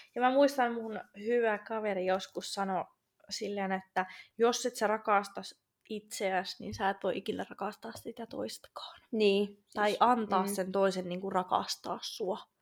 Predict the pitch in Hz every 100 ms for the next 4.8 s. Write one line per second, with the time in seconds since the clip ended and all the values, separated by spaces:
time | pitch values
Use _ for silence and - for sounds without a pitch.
0 | _ _ _ - 403 381 370 - 254 233
1 | 262 240 233 190 202 233 - 226 226 208
2 | 269 269 294 302 277 202 190 - 214 196
3 | 196 190 180 180 - 180 - _ _ 220
4 | 247 226 208 190 185 202 135